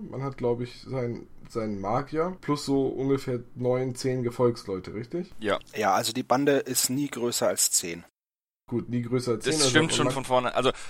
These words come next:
Speaker 2: die, die Standardbande ist nicht größer als zehn, aber man kann durch beschworene Kreaturen und durch, ähm,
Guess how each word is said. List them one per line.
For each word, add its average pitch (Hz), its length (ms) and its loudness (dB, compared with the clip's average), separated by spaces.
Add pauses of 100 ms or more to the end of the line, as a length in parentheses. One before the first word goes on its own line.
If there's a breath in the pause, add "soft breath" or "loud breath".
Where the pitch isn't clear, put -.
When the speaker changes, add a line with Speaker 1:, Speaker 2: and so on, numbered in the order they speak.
Speaker 2:
die, 147 80 -4
die - 180 -4
Standardbande 139 680 6
ist 113 100 -6
nicht 127 140 -8
größer 123 140 0
als - 180 0
zehn, 131 200 4
aber 117 180 6
man 117 100 0
kann 131 180 -2
durch 127 140 -4
beschworene 135 560 4
Kreaturen 160 680 0
und 117 140 -6
durch, 117 260 -6
ähm, 113 360 0